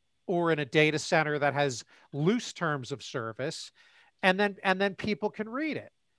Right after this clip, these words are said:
But if you're, but the point is, no one, p-, no, it is not anyone's absolute right to use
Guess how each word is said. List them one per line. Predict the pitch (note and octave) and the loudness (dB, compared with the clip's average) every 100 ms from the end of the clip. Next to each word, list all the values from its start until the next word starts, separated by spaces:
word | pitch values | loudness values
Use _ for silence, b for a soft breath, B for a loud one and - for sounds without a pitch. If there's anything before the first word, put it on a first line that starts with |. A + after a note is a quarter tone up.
| _ _ _ | _ _ _
But | - F#3+ F#3+ | 6 6 8
if | F3+ | -2
you're, | F#3 F#3+ - | -2 -6 -14
but | C#3 G3+ F#3+ _ _ _ | 2 4 4 _ _ _
the | F3+ | -4
point | - - A#3+ D4+ A#3+ | -4 -6 -2 0 0
is, | E3+ D3+ C#3 B2+ - - _ _ _ _ _ _ | 2 2 0 -6 -10 -14 _ _ _ _ _ _
no | D#3 F#3 B3 | 0 6 6
one, | D4+ D#4+ C4+ G#3+ - _ _ _ _ _ _ F3 _ _ _ _ - | 6 0 0 -8 -16 _ _ _ _ _ _ -18 _ _ _ _ -20
p-, | - - - | -16 -16 -12
no, | F#3+ B3 C4+ _ _ _ _ _ _ _ _ _ _ _ _ | 0 0 0 _ _ _ _ _ _ _ _ _ _ _ _
it | A3 | 4
is | G#3 - F3+ | 4 2 4
not | A3+ C#4 - | 6 6 6
anyone's | - C4+ D4+ C#4+ A3+ - | 2 2 0 -2 -4 -2
absolute | F3 G#3 - A#3+ G3 G3+ E3 | 4 4 4 -6 -4 -4 -8
right | C#3+ D3+ A3 F#3+ A#2+ - - _ | -2 6 8 6 2 -10 -14 _
to | - G3+ | -2 -2
use | D3 C3 E3+ G3+ A#3 C4+ C#4 A#3 - | -2 -6 -6 -4 -4 -4 -4 -6 -12